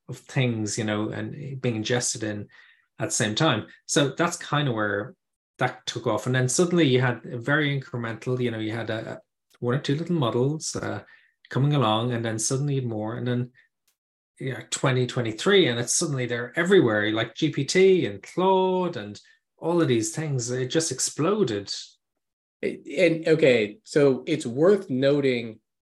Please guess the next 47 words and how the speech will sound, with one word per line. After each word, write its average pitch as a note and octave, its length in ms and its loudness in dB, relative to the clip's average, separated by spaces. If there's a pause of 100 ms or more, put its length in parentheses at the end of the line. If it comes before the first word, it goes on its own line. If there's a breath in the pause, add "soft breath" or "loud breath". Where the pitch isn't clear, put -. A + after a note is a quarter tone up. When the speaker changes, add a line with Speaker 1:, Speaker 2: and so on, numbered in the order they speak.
Speaker 2:
the C3 80 2
name C3 380 4
of A#2+ 60 -4
that A2+ 220 0
Google A2 260 -2
paper, G#2 440 -6 (320)
'cause D#3+ 140 6
it's G3 100 8
a F3 60 -2
bit A#3+ 200 4
eerie, B2+ 420 2 (260)
right? B2 180 -2
It's B2+ 140 -6
called D#3 340 2 (240)
Attention F3 880 0
is C#3 160 0
All C3+ 220 4
You B2+ 160 2
Need. A2+ 420 -2
<laughs> - 80 -20 (300 soft breath)
So - 140 2
there's F#3 300 8
a, E3+ 120 8
there's D#3+ 160 6
a E3 60 4
funny F3+ 300 4
meme D#3+ 460 2
component D3 500 -4
to B2 160 -2
it A2+ 160 -4
that's B2 260 -2
like, A#2 320 0 (500 soft breath)
"Ooh," C3+ 220 4
it's G2+ 140 -6
like, G2+ 140 0
"Oh, A#2+ 300 0
attention C#3+ 440 -2
is C3 100 2
all C3+ 140 4
you B2+ 120 4
need." C3+ 200 2
It A#2+ 100 -2
makes C3 240 -2
me C#3+ 80 0
think, C3 240 -2
you B2 120 0
know, A#2 200 -4